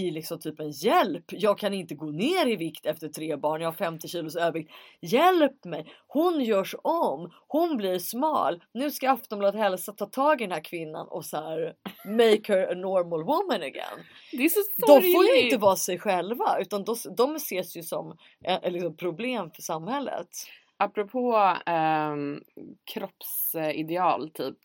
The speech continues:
Speaker 1: Ja.
Speaker 2: så är det, idag är det faktiskt någonting som heter No Diet Day.
Speaker 1: Oh, så det passar väl utmärkt. <laughs>
Speaker 2: Jag visste inte att, vad det var för något, men, eh, jag såg att Aftonbladet Morgon hade, eh, typ ett inslag om No Diet Day som är
Speaker 1: Mhm.
Speaker 2: ett, eh,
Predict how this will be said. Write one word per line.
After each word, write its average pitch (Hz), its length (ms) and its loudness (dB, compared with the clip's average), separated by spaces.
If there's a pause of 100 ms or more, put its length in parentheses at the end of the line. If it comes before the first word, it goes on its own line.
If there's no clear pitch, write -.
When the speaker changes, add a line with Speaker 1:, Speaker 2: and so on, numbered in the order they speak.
(120)
Speaker 1:
Ja. 196 220 8
Speaker 2:
så 170 240 4
är 170 160 0
det, 165 140 0
idag 220 320 0
är 190 60 -4
det 175 80 -6
faktiskt 165 280 -6
någonting 160 300 -8
som - 120 -14
heter 156 320 -4 (580)
No 185 340 -2
Diet 185 540 0
Day. - 380 -10
Speaker 1:
Oh, 370 500 8
så 254 140 -2
det 277 80 4
passar 359 340 2
väl 277 320 2
utmärkt. 269 880 2 (100)
<laughs> - 160 -4
Speaker 2:
Jag 247 100 6
visste 294 240 4
inte 247 160 0
att, 202 160 -8
vad 202 140 0
det 202 60 0
var 247 160 0
för - 120 -10
något, - 180 -10
men, 175 260 -4
eh, 165 560 -2
jag 175 200 -8
såg 160 320 -6
att - 140 -10
Aftonbladet 160 440 -8
Morgon 175 320 -6
hade, 139 540 -4
eh, - 680 -12 (300)
typ 156 160 -12
ett 156 100 -12
inslag 151 500 -6
om 135 260 -6
No 147 280 -6
Diet 156 360 -2
Day 127 200 -4
som 147 160 -8
är 135 300 -2
Speaker 1:
Mhm. - 80 -4
Speaker 2:
ett, - 220 -12
eh, 139 180 -10